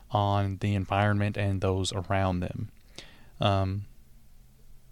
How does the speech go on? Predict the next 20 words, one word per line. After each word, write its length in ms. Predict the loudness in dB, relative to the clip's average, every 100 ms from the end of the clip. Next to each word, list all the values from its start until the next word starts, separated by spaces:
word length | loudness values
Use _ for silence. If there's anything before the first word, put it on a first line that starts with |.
| -20 -20 -20 -20 -20 -20 -20 -8 -2
you 100 | 0
know, 360 | 0 -2 -6 -10
th-, 140 | -10 -6
this 200 | -4 -4
is 60 |
gonna 160 | 0 0
be 100 | 0
difficult 340 | -2 -2 0 2
to 60 |
explain, 380 | 0 4 4 6
but 140 | 4 -2 -14 -14 -16 -18 4
unlike 420 | 8 10 10 8 6
other, 380 | 6 6 4 2 -6 -20 -4 2
other 380 | 6 8 6 4 -2
spiritual 380 | 4 6 6
practices, 800 | 6 8 8 4 4 4 4 2 -6 -18 -20 -20 0
um, 420 | 2 4 2 -2 -6 -16 -20 -20 -20 -20 -8
we 300 | 2 6 6
live 380 | 8 10 8 6
in, 520 | 4 4 4 2 0